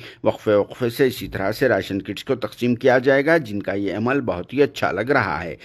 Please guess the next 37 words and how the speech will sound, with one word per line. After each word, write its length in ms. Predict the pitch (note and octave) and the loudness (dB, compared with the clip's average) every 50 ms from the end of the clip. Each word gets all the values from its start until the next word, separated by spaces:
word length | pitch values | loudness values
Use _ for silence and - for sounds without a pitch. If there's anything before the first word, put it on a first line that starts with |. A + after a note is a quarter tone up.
| - - - - _ _ | -18 -18 -18 -20 _ _
काश 260 | - B2 C#3 D#3 D#3 A#2+ | 2 4 4 4 4 2
दूसरे 320 | - G#2+ F#2+ - G#2 G2+ G2 | -2 -8 -8 -4 -2 -2 -2
लीडर्स 420 | G2 G2 G2 G#2+ A#2+ B2 A#2 - | -2 -2 -2 0 0 0 2 2
और 120 | A#2 A2 G#2+ | 2 2 2
मालदार 400 | G2+ F2+ F#2 F#2 F#2+ F#2+ F#2 F2 | 0 -2 -4 -4 -4 -4 -4 -4
हजरात 360 | F2 F2 F#2+ F#2+ F#2 F#2+ G2 | -6 -6 -4 -4 -4 -4 -4
भी 140 | G2+ A#2+ B2 | -2 -2 -2
अब्दुल 260 | A2+ E2+ F2+ G2+ F2+ | -2 -2 -2 -4 -4
रहमान 300 | F#2 F2+ F2+ F2+ G2 F#2+ | -2 -4 -4 -2 -4 -4
के 140 | F#2 - G2 | -2 0 0
वैसा 280 | G2 G2 - C3 B2 A#2 | 0 0 2 2 2 2
गरीब 260 | G2+ G#2 G2 F#2+ F#2 | 0 0 -2 -2 -2
व 100 | F#2+ F#2 | -2 -4
मुस्तहक 480 | F#2 F#2 F2 - - - G#2 G2+ - - | -4 -6 -8 -6 -4 -4 -4 -2 -2 -2
लोगों 240 | G2 G2+ G2 G#2+ A#2+ | -2 0 0 2 2
में 160 | B2+ C3 B2+ | 2 2 2
राशन 320 | A2+ G2+ F#2+ - G2+ F#2+ F#2+ | 2 2 0 -4 -6 -8 -6
किट्स 260 | - G#2 F2+ - - | -8 -8 -10 -6 -6
वगैरह 320 | G2+ F#2 G#2+ A#2 B2 C3+ | -4 0 2 4 4 4
को 160 | C3 - D#3 D3 | 4 4 2 0
तकसीम 400 | - A2 - - - A2 G2 F#2+ | 0 -2 -6 -4 -4 -4 -4 -2
करें 260 | - - - C#3+ D3+ D3 | 0 0 2 2 2 4
तो 220 | - D#3 A#2 - - - - - - - | 4 4 4 4 0 -8 -16 -8 -2 0
इनकी 260 | D#3+ F3 E3+ F3 G3+ | 2 2 0 -2 -2
कुछ 240 | - G3+ G#3 - G3 | 0 0 0 2 2
मदद 340 | E3 B2+ G#2 G2+ G2 F2+ F2 | 0 0 2 0 0 -2 -2
भी 80 | G2+ B2 | -2 -2
हो 140 | A2+ A#2 A#2 | 0 0 2
जाएगी 360 | A2 C3 B2+ C3+ D3 D3+ E3 F3+ | 4 4 4 4 4 4 4 4
और 200 | F3 E3+ E3+ E3+ | 4 4 4 0
फिर 120 | - F#3+ E3+ | -2 0 2
अल्लाह 260 | D3 A#2+ G#2+ G#2 F#2+ | 2 2 2 0 0
पाक 200 | - F#2+ F#2+ F#2+ | -2 -2 -4 -4
भी 160 | F#2 G#2 C3 C#3+ | -2 -4 -4 -2
खुश 280 | - - C#3+ - - G#2+ | 0 -2 -2 0 0 -2
हो 80 | F#2+ F#2+ | -2 -2
जाएंगे। 460 | F#2 D2+ D2 D#2+ E2+ D#2 C2+ C2+ | -2 -6 -6 -8 -8 -8 -8 -10